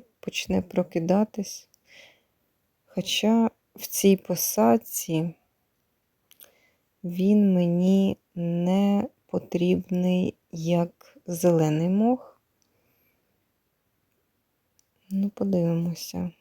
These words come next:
Ще хочу додати вугілля. Вугілля також корисне. Орхідеї люблять вугілля. Дуже хорошо. Так, так,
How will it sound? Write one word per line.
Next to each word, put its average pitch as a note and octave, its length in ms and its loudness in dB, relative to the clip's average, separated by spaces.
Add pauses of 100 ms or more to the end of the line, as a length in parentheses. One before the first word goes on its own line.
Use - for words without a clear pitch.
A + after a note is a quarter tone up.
(760)
Ще - 280 2
хочу G3+ 400 -4
додати F3+ 600 0
вугілля. E3+ 1040 2
Вугілля F#3+ 500 0
також - 580 -4
корисне. F#3 800 -2 (1080)
Орхідеї F3+ 720 2
люблять E3+ 720 0
вугілля. A3 760 2 (2250)
Дуже F#3 600 -2
хорошо. F3+ 1000 -4
Так, - 340 -12
так, - 440 -20